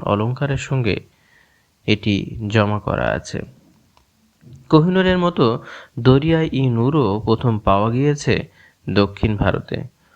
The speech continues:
অলংকার হিসেবে নবাবদের কাছে থাকা দরিয়া ই নূর একটিমাত্র হীরা নয়, মূল বড় হীরকখণ্ডের চারদিকে আরও দশটি ছোট ছোট হীরা বসানো হয়েছে।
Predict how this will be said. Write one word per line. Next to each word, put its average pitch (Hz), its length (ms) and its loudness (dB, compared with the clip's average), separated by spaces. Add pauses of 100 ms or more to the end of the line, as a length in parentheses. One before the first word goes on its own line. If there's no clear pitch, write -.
(200)
অলংকার 180 440 4
হিসেবে 175 400 2 (100)
নবাবদের 123 500 2
কাছে 117 380 0
থাকা 113 320 0 (240)
দরিয়া 107 400 2
ই 104 140 -2
নূর 107 320 -2 (160)
একটিমাত্র 131 720 -2
হীরা 98 300 0
নয়, 92 220 -2 (640)
মূল 151 320 4
বড় 107 300 2 (100)
হীরকখণ্ডের 104 800 0
চারদিকে 104 640 0 (120)
আরও 98 280 0 (480)
দশটি 104 560 0 (160)
ছোট 107 220 -2 (140)
ছোট - 200 -6
হীরা 101 320 0
বসানো 98 400 -4
হয়েছে। 95 360 -4